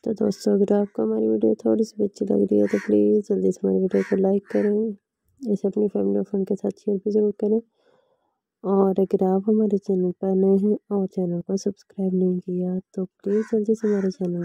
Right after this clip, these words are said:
को subscribe कर दें और साथ ही घंटी के निशान को भी ज़रूर दबा दें, ताकि मेरी मज़ीद आने वाली वीडियोज़ की नोटिफिकेशन आपको जल्द और आसानी मिल सके।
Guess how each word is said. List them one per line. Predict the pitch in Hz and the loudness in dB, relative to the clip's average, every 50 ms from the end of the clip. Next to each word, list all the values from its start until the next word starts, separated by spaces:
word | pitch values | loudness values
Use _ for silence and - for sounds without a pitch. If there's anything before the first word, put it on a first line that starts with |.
| - | -6
को | - 180 175 - - | -6 -8 -6 -6 -6
subscribe | 190 180 _ _ _ - 180 196 208 214 214 - - | -8 -8 _ _ _ -6 -2 0 0 0 0 0 0
कर | 202 190 | -2 -2
दें | 180 _ - 190 | -2 _ -6 -6
और | 190 208 262 220 202 202 - | -4 -4 -2 -2 -2 -2 -2
साथ | - 190 180 175 - | -2 -4 -4 -4 -4
ही | 180 175 | -6 -4
घंटी | 180 190 180 175 - 175 | -2 -2 -2 -2 -2 -2
के | - 180 | -2 -2
निशान | 175 175 175 - 185 180 175 170 | -4 -4 -6 -6 -8 -6 -6 -6
को | - 190 | -6 -4
भी | 190 190 98 185 | -2 -2 0 0
ज़रूर | - - 180 - - 85 - - | -2 -2 -4 -6 -6 -6 -8 -10
दबा | 180 - 185 - - | -12 -10 -8 -6 -6
दें, | 185 170 - - - - - _ _ _ _ _ _ - - - - - - _ _ _ _ _ _ _ - - - - - _ - | -6 -8 -10 -16 -20 -20 -20 _ _ _ _ _ _ -20 -20 -20 -20 -20 -20 _ _ _ _ _ _ _ -20 -20 -20 -20 -20 _ -8
ताकि | 202 180 - 185 | -8 -4 -2 0
मेरी | 190 190 190 190 190 | 2 4 4 4 2
मज़ीद | 185 190 202 202 196 | 2 2 2 2 2
आने | 208 208 208 208 | 2 2 4 2
वाली | 208 208 208 214 | 2 4 2 2
वीडियोज़ | 208 208 196 208 208 208 - | 2 2 2 2 2 2 0
की | - 208 | -2 -4
नोटिफिकेशन | 208 208 202 196 214 202 - - 214 208 - - 214 208 196 240 214 196 190 | -2 -2 -2 -2 -4 -4 0 0 0 0 0 0 0 0 0 -2 -2 0 -2
आपको | 185 - - - | -2 -2 -4 -10
जल्द | 170 - 175 165 175 | -6 -6 -4 -2 -2
और | 185 175 180 196 196 | -4 0 0 0 0
आसानी | 190 185 - 208 208 202 208 | 0 0 0 -2 0 2 2
मिल | 208 208 214 208 208 | 2 2 2 2 0
सके। | - - - _ _ _ | -4 -8 -20 _ _ _